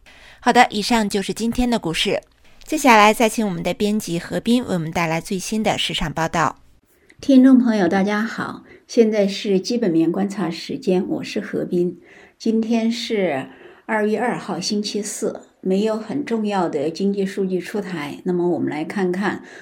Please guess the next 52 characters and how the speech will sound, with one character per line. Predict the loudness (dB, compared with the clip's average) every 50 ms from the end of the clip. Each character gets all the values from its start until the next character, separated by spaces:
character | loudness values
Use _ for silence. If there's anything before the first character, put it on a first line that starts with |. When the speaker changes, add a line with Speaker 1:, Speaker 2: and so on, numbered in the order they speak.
| -20 -20 _
Speaker 2:
国 | 0 2 2 4
际 | 4 2
货 | 0 0 2 2
币 | 4 2 0
基 | 0 -4
金 | -4 -2 -2 -2
组 | -4 -4 -6 -8 -8
织 | -6 -4 -4 -2 -4 -2
对 | 0 0 0 0 0
全 | -2 -4 -6 -4 -4 -4
球 | -2 -2 -2 -2 -2
经 | 0 2 2 2 2
济 | 2 2 0 0
的 | 0 0
预 | -2 -2 -2 -4 -4
测。 | -6 -6 -6 -6 -6 -6 -8 -14 _ _ _ -20 -20 -20 -20 -20 -20 -14 _
我 | 2 6 6
们 | 8 8 8
这 | 6 6 6 4 6
个， | 6 6 8 8 6 4 2 0 -2
呃， | 0 2 2 4
栏 | 4 4 4 6
目 | 6 6 6 6
呢， | 4 2
主 | -2 -4 -4 -2
要 | -2 0 -2 -2
是 | -2 -2 -2
关 | -2 -2 -2 -2 -2
注 | -2 0 2
美 | 2 2 2 0 -4
国 | -6 -6 -4 -4 -2
的 | 0 -2 -2
经 | -2 -2 -2 -2 -2
济 | -2 -2 -6
形 | -6 -6 -6 -8 -8 -8
势， | -8 -8 -6 -6 -6 -6 -6 -6
但 | -2 -2 0 0
是 | -2 -2 -2 0 2
呢， | 4 4 2 2 -2 -2
各 | 2 4 4 4
国 | 4 2 0 -2
经 | 0 0 0 0 0
济 | 0 0 0 0
呢， | 2 2 0
存 | -2 -4 -6 -6 -6 -6 -6
在 | -6 -4 -4 -4 -4 -4 -6
高 | -4 -2 -2 -2 -2
度 | -2 -2 -2 0
的 | 0 0
依 | -2 -2 -2
存 | -4 -6 -6 -6 -4 -2
度。 | -2 -4 -4 -6 -10 -16